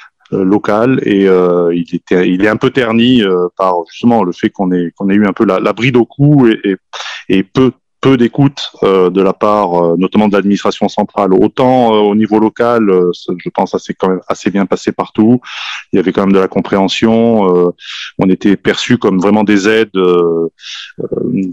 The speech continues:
pour, pour dynamiser un peu la, la, la vie locale des Français, faire remonter tous les problèmes.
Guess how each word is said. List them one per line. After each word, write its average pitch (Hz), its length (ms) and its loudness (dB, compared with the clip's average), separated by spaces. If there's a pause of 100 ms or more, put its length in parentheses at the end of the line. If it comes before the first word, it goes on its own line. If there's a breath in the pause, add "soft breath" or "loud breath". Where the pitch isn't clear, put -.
(100)
pour, 85 300 -4
pour 95 160 0
dynamiser 107 500 0
un 104 80 0
peu 98 140 -4
la, 90 120 2
la, 95 200 0
la 98 100 2
vie 101 160 0
locale 98 380 0
des 95 100 0
Français, - 320 -2
faire 101 160 -2
remonter 90 340 0
tous - 140 -2
les 92 80 0
problèmes. 107 460 0